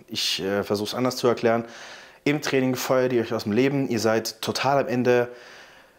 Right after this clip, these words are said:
ihr wart kurz davor, euch zu übergeben, euer Körper ist maßlos überfordert und das hat auch was mit dem Stresspegel zu tun. Das heißt,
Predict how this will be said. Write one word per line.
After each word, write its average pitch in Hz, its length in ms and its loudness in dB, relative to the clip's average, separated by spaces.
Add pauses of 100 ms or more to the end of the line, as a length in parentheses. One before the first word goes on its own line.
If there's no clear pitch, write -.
ihr 107 240 0
wart 110 180 0
kurz - 240 0
davor, 131 240 2
euch 113 140 2
zu - 100 -6
übergeben, 123 600 2
euer 113 180 2
Körper 113 260 0
ist - 100 -2
maßlos 110 300 0
überfordert 113 640 2
und 104 420 -2
das 104 440 0
hat 107 160 -2
auch 101 160 0
was 104 160 2
mit 104 160 -4
dem 101 80 -2
Stresspegel 131 560 -2
zu - 100 -10
tun. 127 280 0
Das 110 160 -2
heißt, 107 320 0